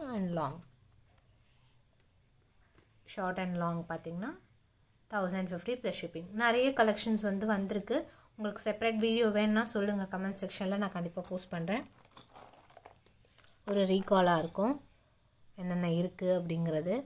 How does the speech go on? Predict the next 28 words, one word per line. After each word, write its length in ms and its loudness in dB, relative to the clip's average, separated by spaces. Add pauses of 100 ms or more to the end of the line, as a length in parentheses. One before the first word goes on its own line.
(300)
நல்ல 200 -2
ஹெவியான 760 4
pendant, 420 0
வெயிட்டுமே 480 4
இருக்கு. 300 2 (580)
And 120 -10
சைட்ஸில் 500 0
உங்களுக்கு 280 0
இந்த 120 0
மாதிரி 320 0 (840)
மாலை 320 -4
ஒர்க் 260 -6
கொடுத்துருக்காங்க. 640 -16 (1080)
Same 320 4
as 220 4 (100)
go, 140 -2 (520)
same 280 4
as, 220 2
uh, 220 -2
short 420 2
எப்படியோ 340 2
அதே 200 2
மாதிரியே 280 0 (140)
லாங்குமே. 440 -2 (1160)
So, 140 -8
இந்த 160 6
மாதிரி 180 8
செட்ஸுமே 480 4